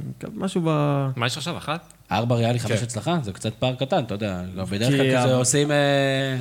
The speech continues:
Speaker 1: כי המסוגלות,
Speaker 2: מעל
Speaker 1: המסוג-,
Speaker 2: ארבע, זה הצלחה.
Speaker 1: אה, לא.
Speaker 2: זה לגיטימי.
Speaker 3: שלוש כישלון,
Speaker 2: זה
Speaker 3: ארבע
Speaker 2: הגדרה.
Speaker 3: סבבה, חמש הצלחה, נ-,
Speaker 1: <laughs> לא.
Speaker 3: מסחררת, שש, אה,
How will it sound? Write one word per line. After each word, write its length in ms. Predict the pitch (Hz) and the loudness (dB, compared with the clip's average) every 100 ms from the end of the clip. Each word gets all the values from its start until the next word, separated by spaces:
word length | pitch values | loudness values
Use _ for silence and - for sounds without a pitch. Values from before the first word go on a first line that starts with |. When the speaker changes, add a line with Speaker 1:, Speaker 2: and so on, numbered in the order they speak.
| 123 | 0
Speaker 1:
כי 60 | |
המסוגלות, 420 | 127 120 120 135 165 | 0 2 2 2 2
Speaker 2:
מעל 240 | 185 185 | 2 4
Speaker 1:
המסוג-, 120 | 208 | 6
Speaker 2:
ארבע, 240 | 135 110 113 | 6 4 -2
זה 100 | 135 | -4
הצלחה. 300 | - 220 131 | -8 -4 -2
Speaker 1:
אה, 80 | 131 | 0
לא. 200 | 143 151 | 2 2
Speaker 2:
זה 60 | 117 | 2
לגיטימי. 300 | 131 151 262 | 0 0 2
Speaker 3:
שלוש 260 | 143 180 | 4 4
כישלון, 380 | 180 160 156 160 | 2 4 6 6
Speaker 2:
זה 120 | 156 | 6
Speaker 3:
ארבע 120 | 156 156 | 6 4
Speaker 2:
הגדרה. 180 | 165 143 | 4 6
Speaker 3:
סבבה, 240 | 156 151 | 6 4
חמש 340 | 143 139 147 | 4 2 2
הצלחה, 320 | 143 120 131 139 | 2 0 2 2
נ-, 80 | 131 | 2
Speaker 1:
<laughs> 40 | |
לא. 80 | 127 | 0
Speaker 3:
מסחררת, 540 | 123 127 120 143 151 127 | 0 -2 2 2 2 0
שש, 480 | - - 147 123 131 | -2 0 0 0 0
אה, 240 | 127 120 | 2 0